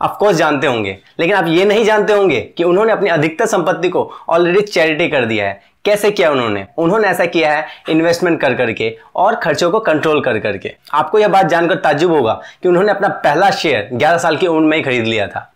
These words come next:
और आपको पता है, बचपन से ही उन्हें पैसे कमाने का बहुत शौक था। सिर्फ पन्द्रह साल की उम्र में उन्होंने अखबार बेच-बेच के पाँच हजार डॉलर्स इकट्ठे कर लिए थे, जिसको उन्होंने इन्वेस्ट करके कॉलेज शुरू होने से पहले ही काफी अच्छे पैसे इकट्ठे कर लिए थे।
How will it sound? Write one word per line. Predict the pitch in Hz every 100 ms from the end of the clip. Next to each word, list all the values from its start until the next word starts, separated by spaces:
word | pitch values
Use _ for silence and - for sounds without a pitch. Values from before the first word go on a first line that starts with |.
| -
और | 175
आपको | 180 175
पता | 214 190 185
है, | 147 104
बचपन | 170 - 247
से | 254
ही | 214
उन्हें | 208 170 -
पैसे | 170 220
कमाने | 208 185 196
का |
बहुत | 160 135 156 156
शौक | 127 113
था। | - 101 - - -
सिर्फ | - 247 -
पन्द्रह | 180 214
साल | 220 202
की | 180
उम्र | 196 190
में | 160
उन्होंने | 131 170 208
अखबार | 180 160 190
बेच-बेच | 160 180 160 180 -
के | 117 - - -
पाँच | 180 202 180
हजार | 170 160 185
डॉलर्स | 170 175 160
इकट्ठे | 156 147 156
कर | 139
लिए | 123 117
थे, | 104 95 - -
जिसको | 147 185 -
उन्होंने | 254 214 208
इन्वेस्ट | 180 185 185
करके | - 170 143 117
कॉलेज | - 165 190 226
शुरू | 202
होने | 202
से | 196
पहले | 196 165 160
ही | 175
काफी | - - 143 214
अच्छे | -
पैसे | 190 160 170
इकट्ठे | 151 147
कर | 123 120
लिए | 110 104
थे। | 101